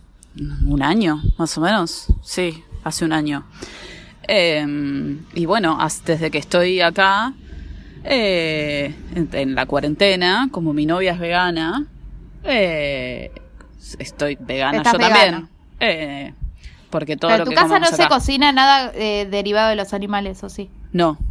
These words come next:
Speaker 1: no.
Speaker 2: Por
Speaker 1: Pero
Speaker 2: eso.
Speaker 1: yo nunca, o sea, incluso previo a, o sea, todo lo que comía vegetariano y no vegano, lo comía fuera de casa. Pero porque
Speaker 2: Claro.
Speaker 1: creo que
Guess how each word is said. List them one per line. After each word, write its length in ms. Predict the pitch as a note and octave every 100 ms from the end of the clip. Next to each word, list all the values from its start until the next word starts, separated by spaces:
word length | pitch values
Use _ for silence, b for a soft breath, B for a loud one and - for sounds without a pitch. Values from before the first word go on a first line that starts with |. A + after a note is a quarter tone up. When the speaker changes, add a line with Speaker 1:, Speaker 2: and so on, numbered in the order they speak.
| - - - -
Speaker 1:
no. 240 | F3 D3+ D#3+
Speaker 2:
Por 100 | G3
Speaker 1:
Pero 120 | G3+
Speaker 2:
eso. 180 | G3 A#3
Speaker 1:
yo 40 |
nunca, 320 | A#3 A#3+ A3
o 60 | F#3
sea, 260 | F3+ E3 -
incluso 600 | F3 F#3 G3 A3 G3 - - - -
previo 540 | G3 F3+ F#3 F#3+ F#3+
a, 160 | D#3+ D3+
o 40 | D3+
sea, 160 | D#3+
todo 180 | D3+ G3+
lo 80 | G3+
que 100 | E3+
comía 600 | E3+ E3 F#3 E3+ D3+ D3
vegetariano 880 | D3+ D3 D#3 - D#3+ D#3 E3+ D#3+ D3+
y 60 | D3
no 140 | D#3
vegano, 560 | D#3+ D#3+ D#3+ D3+ E3+ F#3+ B B
lo 100 | E3+
comía 360 | D#3 D#3 E3+ D#3+
fuera 320 | - F3+ D#3+
de 100 | D3+
casa. 420 | D#3+ D3+ C#3+ C3+ - B B B
Pero 160 | F#3+ F3
porque 160 | F3
Speaker 2:
Claro. 160 | G#3+ F#3+
Speaker 1:
creo 180 | A3 C4+
que 200 | G#3+